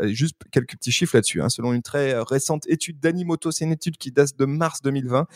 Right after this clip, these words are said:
eh bien, soixante-douze pour cent des spécialistes du marketing, oui, vous qui nous écoutez, eh bien, euh, publient du contenu de marque sur Facebook Stories une fois par semaine ou plus, soixante-douze pour cent. Donc,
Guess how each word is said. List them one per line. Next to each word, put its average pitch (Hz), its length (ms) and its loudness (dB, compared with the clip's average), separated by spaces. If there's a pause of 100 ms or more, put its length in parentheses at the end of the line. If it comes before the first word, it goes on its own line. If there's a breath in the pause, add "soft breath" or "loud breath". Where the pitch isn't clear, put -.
(240 loud breath)
eh 123 80 -2
bien, 135 160 0
soixante-douze 151 680 -2
pour - 220 -4
cent 180 220 2 (360 loud breath)
des 139 120 6
spécialistes 147 840 -2
du 139 120 -4
marketing, 175 640 -2
oui, 196 240 0
vous 147 180 0
qui - 160 -8
nous 120 200 2
écoutez, 175 420 -2
eh 139 40 -4
bien, 165 260 -4
euh, 131 240 0
publient 180 500 -2 (320 loud breath)
du 180 240 -2
contenu 190 420 -2
de 147 140 2
marque 185 460 -2
sur - 240 0
Facebook 147 360 -4
Stories 156 520 -2
une 175 180 0
fois 180 200 -2
par 139 140 -2
semaine 147 220 -2
ou 107 60 -2
plus, 160 180 -4
soixante-douze 160 600 0
pour 120 200 -8
cent. 147 240 2 (400 loud breath)
Donc, 131 220 4